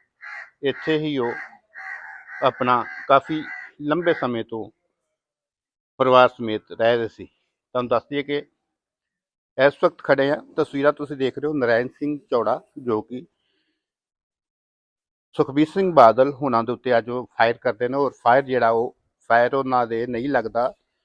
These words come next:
ਕਿਸੇ ਸੇਵਾਦਾਰ ਵੱਲੋਂ ਉਹਨਾਂ ਦੇ ਹੱਥ ਨੂੰ ਉੱਪਰ ਕਰ ਦਿੱਤਾ ਜਾਂਦਾ, ਜਿਸ ਤੋਂ ਬਾਅਦ ਫਾਇਰ ਜਿਹੜਾ ਉਹ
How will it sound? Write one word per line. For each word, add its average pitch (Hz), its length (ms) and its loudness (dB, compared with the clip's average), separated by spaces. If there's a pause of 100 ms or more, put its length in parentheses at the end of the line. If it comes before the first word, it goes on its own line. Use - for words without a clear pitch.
(220)
ਕਿਸੇ 175 200 0
ਸੇਵਾਦਾਰ 139 560 4
ਵੱਲੋਂ 123 240 0
ਉਹਨਾਂ 147 260 0
ਦੇ 143 100 -2
ਹੱਥ 107 320 -4
ਨੂੰ 113 120 -10
ਉੱਪਰ 127 240 -12
ਕਰ 120 160 -4
ਦਿੱਤਾ 107 320 -8
ਜਾਂਦਾ, 110 260 -6
ਜਿਸ 117 220 -12
ਤੋਂ 120 80 -4
ਬਾਅਦ 110 320 0 (1600)
ਫਾਇਰ 147 220 8
ਜਿਹੜਾ 135 280 4
ਉਹ 143 600 -2